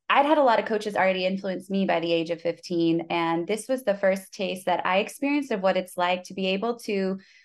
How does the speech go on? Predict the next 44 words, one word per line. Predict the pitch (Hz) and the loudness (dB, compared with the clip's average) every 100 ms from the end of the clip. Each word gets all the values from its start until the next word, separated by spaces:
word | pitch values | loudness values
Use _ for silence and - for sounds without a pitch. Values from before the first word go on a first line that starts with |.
| _ _ | _ _
you | 208 | 0
know, | 202 185 - | 4 4 0
speak | - 247 226 | -4 -4 2
wisdom | 226 226 247 233 226 | 2 4 2 2 0
and, | 190 196 - | 0 -2 0
and | 180 180 185 | -2 -2 -6
breathe | - 196 214 196 | -10 -4 -2 0
life | 175 190 202 | 2 2 0
into | 214 190 | -4 -4
someone | 190 185 180 175 175 175 - | -2 -2 0 -2 -2 -4 -4
and | 180 | -4
be | 190 | 0
able | 190 190 | 0 0
to | 190 | -4
see | - 233 | -6 -2
them | 196 185 185 170 | 0 -2 -2 -8
transfer | - 208 196 196 190 | -4 0 0 2 4
that | 180 - | 4 4
knowledge | 170 170 170 170 - | 2 4 2 0 -6
and | 185 175 - | -8 -8 -4
to | 185 | -2
reach | 170 190 190 - | 0 0 0 0
a, | 165 180 170 - | 2 2 0 -2
a, | - | -6
you | 180 | -2
know, | 170 | -2
a | 160 | 0
greater | 175 175 170 | 0 2 0
potential. | 170 170 175 175 151 | -2 -6 -6 -2 -2
And | 143 170 - - - - - | -2 -2 -8 -20 -20 -20 -4
it | 220 | -2
was | 208 | 0
only | 202 196 196 | 2 2 0
four | 190 | 0
and | 180 185 | -2 2
five-year-olds, | 175 170 175 175 170 - | 2 2 2 2 0 -4
you | 190 | -4
know, | 170 | -2
learning | 180 185 | 0 0
how | 180 | 0
to | 175 | 0
dribble | 175 170 170 170 | 0 2 2 2
and | 180 | -2
score | - 180 175 170 | -4 0 0 -2